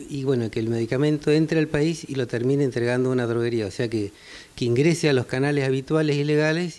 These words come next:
y puede llegar al paciente. Es una serie de requisitos bastante complejos, eh, obviamente más allá de la receta, una serie de,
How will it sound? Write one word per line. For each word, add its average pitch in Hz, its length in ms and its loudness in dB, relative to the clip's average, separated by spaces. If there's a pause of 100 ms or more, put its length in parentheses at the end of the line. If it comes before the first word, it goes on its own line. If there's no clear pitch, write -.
y 127 140 -8
puede 123 260 -4
llegar 117 240 -2
al 110 100 -4
paciente. 104 560 -10
Es - 180 -18
una 123 200 -6
serie 127 260 0
de 117 60 -2
requisitos 110 460 -6
bastante 123 400 -4
complejos, 151 600 -4 (1500)
eh, 110 400 -8 (960)
obviamente 110 460 0
más 107 180 2
allá 120 200 4
de 117 100 4
la 110 100 2
receta, 131 580 2
una 117 180 0
serie 120 340 0
de, 101 200 -2